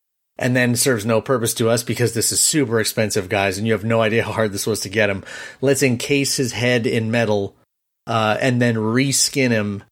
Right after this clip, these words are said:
and then release this zombie back in, maybe microwave a hand and then throw it over the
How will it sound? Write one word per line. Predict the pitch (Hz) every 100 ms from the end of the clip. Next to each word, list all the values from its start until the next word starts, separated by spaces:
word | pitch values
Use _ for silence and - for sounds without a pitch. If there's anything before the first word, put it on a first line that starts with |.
| _ _ -
and | 117 120
then | 117 110
release | 110 120 117 117
this | - 110
zombie | 113 107 104 107
back | 113 104 -
in, | 104 101
maybe | 107 107
microwave | 110 117 113 104
a | 101
hand | 113 104
and | 104 101
then | 101
throw | 107 107
it | 104
over | 104 110
the | 101 95 98